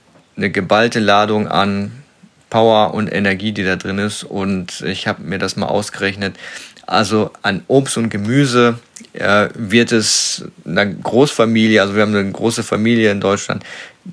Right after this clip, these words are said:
ähm, also die, daran wird's nicht mangeln. <laughs> Auf jeden Fall nicht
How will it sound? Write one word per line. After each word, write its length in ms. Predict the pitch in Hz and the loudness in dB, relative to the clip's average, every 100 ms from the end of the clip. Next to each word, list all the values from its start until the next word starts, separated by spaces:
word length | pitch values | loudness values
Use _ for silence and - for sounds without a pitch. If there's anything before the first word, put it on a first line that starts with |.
| - | -8
ähm, 500 | - 98 101 101 101 113 - - - - - | 0 2 4 2 -4 -10 -20 -20 -20 -20 -6
also 240 | 104 98 | -4 -2
die, 280 | 92 - - - - | -6 -6 -14 -14 -18
daran 320 | - 104 104 104 | 0 2 2 2
wird's 200 | 107 110 | 0 0
nicht 160 | 98 | 0
mangeln. 360 | 95 92 90 95 - - | 0 0 0 -2 -6 -2
<laughs> 360 | 123 - - | 0 0 -2
Auf 200 | 123 - | -2 0
jeden 260 | 113 107 107 | 2 2 2
Fall 180 | 98 90 | -2 -2
nicht 240 | 90 87 | -4 -6